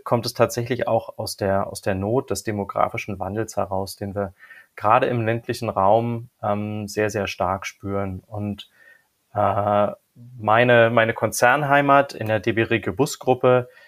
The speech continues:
ist da natürlich sehr nah an genau diesen demografischen Entwicklungen dran. Wir haben eine, eine sehr große Busflotte, die vor allem im ländlichen Raum die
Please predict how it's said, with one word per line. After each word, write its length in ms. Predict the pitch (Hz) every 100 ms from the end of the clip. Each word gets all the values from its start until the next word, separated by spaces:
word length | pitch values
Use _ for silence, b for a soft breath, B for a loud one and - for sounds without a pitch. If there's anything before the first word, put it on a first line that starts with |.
| b b
ist 180 | - -
da 80 | 113
natürlich 360 | 120 120 113 -
sehr 200 | 107 101
nah 280 | 101 107 -
an 380 | 104 98 98
genau 300 | - 101 98
diesen 240 | 104 110 113
demografischen 840 | 104 101 101 101 113 - 101 95
Entwicklungen 640 | 104 101 - - 101 98
dran. 300 | 92 104 139
Wir 80 | 101
haben 160 | 98 -
eine, 380 | 104 98 98 95 _ -
eine 240 | 101 101
sehr 480 | - - - 110 110
große 460 | - 110 113 98
Busflotte, 520 | 90 151 - 120 - 117
die 120 | 104
vor 260 | - -
allem 200 | 104 104
im 120 | 95 95
ländlichen 420 | 123 - 120 123
Raum 420 | 107 104 110 113 B B B B _ -
die 480 | 117 110 110 127